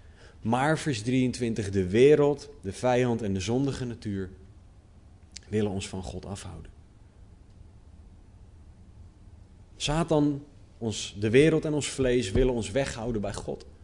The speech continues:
Willen dat we op onszelf gericht zijn, dat we onze dingen gaan doen. Ik doe wat ik wil. Ik ben alleen maar op mij gericht. Het draait nu om mij, in de plaats van dat het om God draait. En dit is de strijd die Paulus in zichzelf ziet,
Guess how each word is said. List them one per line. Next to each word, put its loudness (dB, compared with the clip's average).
Willen 6
dat 2
we 2
op 2
onszelf 2
gericht -4
zijn, -6
dat -4
we -4
onze 4
dingen 0
gaan -6
doen. -6
Ik -2
doe 4
wat 0
ik 0
wil. -4
Ik -4
ben 4
alleen 4
maar 2
op 0
mij 2
gericht. -4
Het -2
draait -2
nu 0
om -2
mij, -2
in -4
de 0
plaats -4
van -4
dat 0
het -4
om -4
God -14
draait. -12
En 0
dit 8
is 0
de -6
strijd 0
die -6
Paulus -2
in -6
zichzelf -4
ziet, -6